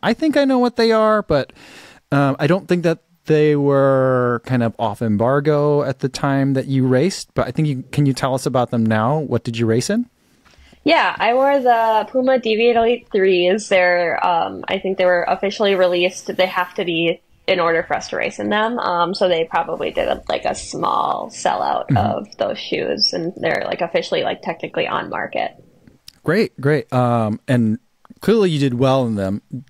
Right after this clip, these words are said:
Speaker 1: but did you enjoy them?
Speaker 2: I love them. I've been a Deviate Elite fan from the beginning versus the Fast Stars. I think they're,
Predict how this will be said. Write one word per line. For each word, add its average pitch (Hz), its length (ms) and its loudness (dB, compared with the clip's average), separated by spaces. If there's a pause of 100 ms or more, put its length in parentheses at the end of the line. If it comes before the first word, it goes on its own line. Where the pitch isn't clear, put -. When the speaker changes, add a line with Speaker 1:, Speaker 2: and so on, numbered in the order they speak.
(220)
Speaker 1:
but 131 120 0
did 131 160 0
you 127 80 2
enjoy 123 260 2
them? - 220 -10 (1080)
Speaker 2:
I 240 180 2
love 180 400 -2
them. 214 420 0 (180)
I've 220 400 -2
been 254 320 4
a 214 260 0 (400)
Deviate 202 440 4
Elite 190 380 4 (100)
fan 180 540 2
from 196 180 -2
the 196 140 2
beginning 180 720 0
versus 190 460 0
the 226 100 2
Fast 226 380 0
Stars. 247 520 2
I 240 60 -6
think 247 180 2
they're, 269 220 2